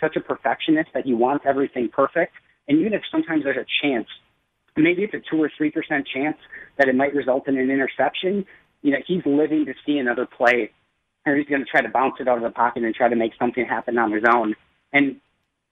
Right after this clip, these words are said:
I do believe there's an argument to be made there that he hasn't had the talent around him to maybe fully run the offense that he would like to because he is such a perfectionist. Um, but I do think there's plays that he's leaving on the field. And I think there's a place and time for Aaron to be Aaron. And I,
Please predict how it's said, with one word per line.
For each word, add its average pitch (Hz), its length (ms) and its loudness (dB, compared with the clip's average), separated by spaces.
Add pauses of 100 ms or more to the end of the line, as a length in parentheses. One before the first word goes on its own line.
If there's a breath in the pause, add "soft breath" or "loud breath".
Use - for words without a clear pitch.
(160)
I 139 80 2
do 156 180 0
believe 165 360 0
there's 123 180 -2
an 123 100 -6
argument 131 400 -2
to 123 60 -10
be 120 100 -2
made 117 220 0
there 131 120 0
that 120 120 2
he 117 120 -6
hasn't 120 300 -2
had 120 180 0
the 117 60 -10
talent 123 340 0
around 117 280 0
him 131 280 0
to 131 60 -2
maybe 123 420 -2 (320 loud breath)
fully 147 260 2
run 139 280 4
the 143 100 -2
offense 156 360 0
that 151 160 0
he 160 80 0
would 147 100 -2
like 147 220 0
to 151 100 -2
because 127 300 -4
he 120 160 0
is 135 120 -2
such 151 160 -2
a - 60 -6
perfectionist. 156 680 -2 (460 soft breath)
Um, 131 140 0
but 165 140 4
I 156 60 4
do 156 240 0
think 156 180 -2
there's 135 160 -2 (100)
plays 131 260 0
that 123 100 -4
he's 127 160 -4
leaving 123 280 0
on 123 120 2
the 110 160 -4
field. 147 320 2 (600)
And 156 80 2
I 185 80 0
think 214 160 -4
there's 220 140 0
a 180 60 -4
place 170 280 -2
and 139 140 -6
time 139 400 0 (320 loud breath)
for 147 140 2
Aaron 143 260 2
to 143 60 -10
be 131 200 -2
Aaron. 127 380 0
And 131 140 2
I, 131 60 2